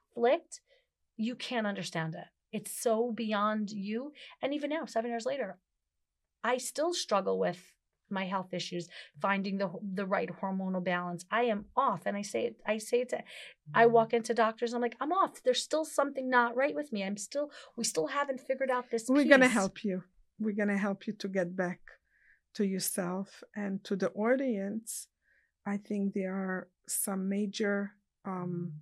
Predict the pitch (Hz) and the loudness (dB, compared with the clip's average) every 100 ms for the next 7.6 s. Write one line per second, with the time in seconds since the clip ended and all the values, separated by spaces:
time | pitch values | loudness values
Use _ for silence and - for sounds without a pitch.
0 | _ 220 196 196 180 208 220 - 165 - | _ -2 0 0 0 -2 -2 -4 -4 -6
1 | - 185 180 - 180 175 190 156 - 180 | -6 -8 -8 -6 -8 -6 -8 -8 -8 -6
2 | 175 160 156 - _ _ _ _ _ 190 | -6 -6 -8 -12 _ _ _ _ _ -8
3 | 185 175 175 - - 190 175 180 - - | -4 -4 -6 -12 -20 -12 -10 -10 -12 -20
4 | _ - 190 214 208 208 185 - 196 190 | _ -8 -4 -2 -2 -2 -4 -4 -4 -4
5 | - 190 180 170 226 165 - - - - | -4 -4 -4 -4 -4 -4 -8 -20 -20 -20
6 | _ - 233 220 202 196 - 190 - 202 | _ -4 0 0 -2 -6 -4 -6 -4 -4
7 | 202 208 180 165 - | -2 -4 -6 -6 -6